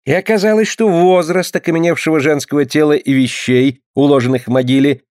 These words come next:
сравнимы с возрастом замуровавших могилу гранитов. Нет ни одного признака, ни одного показателя, опровергающего такой вывод.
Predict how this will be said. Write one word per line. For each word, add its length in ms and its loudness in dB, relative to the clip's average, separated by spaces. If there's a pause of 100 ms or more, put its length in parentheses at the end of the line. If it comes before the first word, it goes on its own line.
сравнимы 680 0
с 100 -10
возрастом 720 -2
замуровавших 800 0
могилу 440 -2
гранитов. 680 -10 (420)
Нет 260 0
ни 80 -2
одного 360 -2
признака, 500 -2
ни 160 2
одного 400 0
показателя, 800 -2
опровергающего 1120 -2
такой 300 -4
вывод. 420 -10